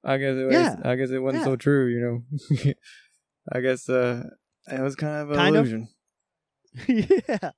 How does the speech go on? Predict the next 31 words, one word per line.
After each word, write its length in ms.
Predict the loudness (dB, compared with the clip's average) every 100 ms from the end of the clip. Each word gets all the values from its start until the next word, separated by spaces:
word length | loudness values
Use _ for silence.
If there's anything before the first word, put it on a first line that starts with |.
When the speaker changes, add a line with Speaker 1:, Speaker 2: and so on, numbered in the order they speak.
| _ _ -20 -20 -20 -8
Speaker 1:
Uh, 200 | 0 4 4
it 80 | 6
was 180 | 4
an 100 | 4
Speaker 2:
Yeah. 40 | -2
Speaker 1:
illusion. 420 | -4 -4 -8 -14 -4
Speaker 2:
Do 60 |
you 60 | -2
feel 120 | 2
like 120 | 2
I'm 140 | 2 0
beating 280 | 0 4 6
you 120 | 8
Speaker 1:
<laughs> 20 |
Speaker 2:
up, 140 | 6
man? 360 | 2 -4 -4 -8 -12 -20 -20 _ _ _ _ _ _
I 80 | -2
want 240 | 2 2 2
what's 140 | 0
best 260 | 2 0 0
for 80 |
you. 40 | -4
Do 100 | 0
you 60 |
need 100 | 0 2
to 60 |
hear 160 | 4 8
this 240 | 8 6
Speaker 1:
No. 40 | 4
Speaker 2:
shit? 200 | -2 -6 _ _ _ _ _ _ _ _ _ _ _ _ _ _ _ _ _ _ _ _ _ _ -20 _ _ _ _ _ _ _ -14
Speaker 1:
Uh, 340 | -12 -12 -16